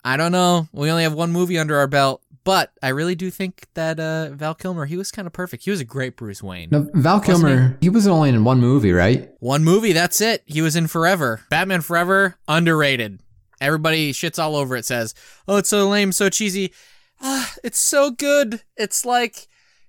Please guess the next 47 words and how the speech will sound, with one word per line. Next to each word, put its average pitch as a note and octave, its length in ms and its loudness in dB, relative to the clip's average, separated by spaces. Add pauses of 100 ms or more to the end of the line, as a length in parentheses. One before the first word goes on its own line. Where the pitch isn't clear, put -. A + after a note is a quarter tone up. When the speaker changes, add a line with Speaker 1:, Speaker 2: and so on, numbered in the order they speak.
(320)
Speaker 1:
they B3 160 -4
took - 300 -6
the B3+ 100 -2
Batman A3+ 560 0
nineteen G#3+ 360 -4
sixties A3+ 460 -6
T A3 160 -6
V A3+ 180 -4
series F#3+ 440 -2
and F3+ 80 -4
said, F3+ 380 0 (920)
you A#2+ 160 -8
want E3+ 300 -2
this, A#3+ 400 0
but C#3+ 220 -2
in C#3+ 120 0
a B2+ 80 -2
feature G3 380 -2
film A#3+ 680 0
with A#2+ 220 -8
Jim E3+ 280 0
Carrey G#3+ 380 0
going G#3+ 280 -2
off G#3+ 180 -2
the G#3 100 -2
rails G#3+ 400 0
and B2 140 -6
Tommy F#3 440 0
Lee F#3+ 280 -2
Jones G3+ 400 0
going F#3+ 240 -2
even G3 240 0
crazier A3 420 0
off A#3 160 0
the A#3 100 -4
rails? A#3 340 -2
We D3 100 -8
got B2 240 -6
you. G#2 220 -16
And A#2 100 -18
I A2 40 -14
said, B2 280 -14
"Wow, G#2 220 -14 (800)
thank C3 240 -4
you, F2+ 160 -12 (720)
Joel G#2+ 180 -4
Schumacher. G#2+ 720 -8